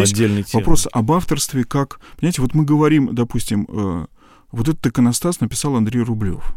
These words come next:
Speaker 1: да? Там часть этого иконостаса сохранилась, например, в Троицком соборе Троицы Сергиевой Лавры. Но это же группа людей, он мог писать только, как мастер, он мог писать только личное, личное, простите.
Speaker 2: Да, а
Speaker 1: Просто
Speaker 2: мог, э, просто давать указания.
Speaker 1: Да.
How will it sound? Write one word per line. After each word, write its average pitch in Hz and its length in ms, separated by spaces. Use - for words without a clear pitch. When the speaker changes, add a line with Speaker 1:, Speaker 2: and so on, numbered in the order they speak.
Speaker 1:
да? 117 280
Там 92 200
часть - 280
этого - 160
иконостаса - 480
сохранилась, 117 460
например, 107 380
в - 100
Троицком 110 380
соборе 107 380
Троицы 104 340
Сергиевой 101 360
Лавры. 110 300
Но 233 80
это 139 100
же 127 120
группа 160 320
людей, 120 360
он 101 120
мог 113 340
писать - 340
только, 120 460
как - 320
мастер, 113 400
он 117 60
мог 120 160
писать 117 280
только 120 240
личное, 123 500
личное, 110 440
простите. - 480
Speaker 2:
Да, 92 240
а - 100
Speaker 1:
Просто 110 100
Speaker 2:
мог, - 320
э, 90 240
просто - 280
давать 101 240
указания. 92 340
Speaker 1:
Да. 98 340